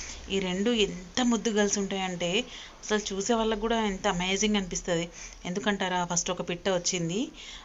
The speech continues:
ఆ, వచ్చిన తర్వాత ఇంకో పిట్ట రాకపోయేసరికి మళ్ళీ ఆ పిట్ట వెళ్ళి ఇంకో పిట్టని తీసుకొచ్చిందనమాట. So వ-, అది ఏంటంటే ఒక్క దాన్ని వదిలి ఇంకొకటి ఉండలేదు అన్నంత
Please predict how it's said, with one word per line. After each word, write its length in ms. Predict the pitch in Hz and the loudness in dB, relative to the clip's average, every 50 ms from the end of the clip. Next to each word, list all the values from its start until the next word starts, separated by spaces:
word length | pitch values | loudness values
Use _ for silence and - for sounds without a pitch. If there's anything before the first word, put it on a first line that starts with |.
| - - | -8 -6
ఆ, 240 | 190 190 190 - - | -2 -2 -2 -2 0
వచ్చిన 280 | 202 196 196 - 240 226 | -2 0 2 2 2 2
తర్వాత 200 | 214 233 226 226 | 2 0 0 2
ఇంకో 220 | 240 214 208 - | 0 0 2 0
పిట్ట 220 | 220 214 233 214 226 | 2 0 0 0 2
రాకపోయేసరికి 680 | 214 208 202 202 220 208 - 214 214 214 220 208 - 240 | 2 2 2 2 0 2 2 2 2 2 0 -2 -2 -2
మళ్ళీ 280 | 220 202 180 190 196 | 0 0 2 2 0
ఆ 80 | 208 196 | 0 -2
పిట్ట 340 | 190 - 175 170 - - - | -2 -4 -6 -8 -4 0 2
వెళ్ళి 340 | 208 196 202 214 233 262 277 | 2 2 2 2 2 2 2
ఇంకో 200 | 247 214 208 214 | 2 2 2 4
పిట్టని 300 | 208 214 196 202 196 190 | 2 4 2 4 0 0
తీసుకొచ్చిందనమాట. 800 | 185 175 - - 180 - - 170 170 170 165 160 170 165 165 160 160 160 - - - - - - - - | 0 -2 -2 -2 -2 0 0 2 0 0 0 0 -2 0 0 0 -2 -2 -6 -12 -14 -14 -14 -10 -4 -2
So 140 | - 233 269 285 - - - - - - - - | 0 2 0 0 -2 -12 -20 -20 -20 -20 -16 -14
వ-, 300 | 170 170 196 196 196 - - | -4 0 2 2 2 0 -2
అది 200 | 190 190 190 208 | -4 0 2 4
ఏంటంటే 460 | 202 208 214 214 233 233 226 214 247 | 4 4 4 4 2 0 2 2 2
ఒక్క 600 | 247 - - 185 180 175 - - - - 226 220 214 220 - - | 0 0 -2 -4 -4 -6 -8 -16 -2 2 2 2 2 0 -10 -12
దాన్ని 360 | 175 185 196 202 208 220 226 226 | -2 2 4 4 4 4 4 4
వదిలి 300 | 214 208 202 220 226 233 | 4 2 2 2 2 2
ఇంకొకటి 360 | 220 208 - 202 220 214 226 | 2 0 0 -2 2 2 4
ఉండలేదు 920 | 202 180 175 180 202 202 202 202 202 208 202 202 202 202 190 190 214 220 208 - 170 | 2 2 0 2 2 4 6 6 6 8 10 10 8 8 6 4 0 0 0 -2 -2
అన్నంత 800 | 196 190 190 190 196 190 190 185 175 185 185 180 175 175 175 | -2 -2 0 0 0 0 0 -2 0 2 4 6 6 4 4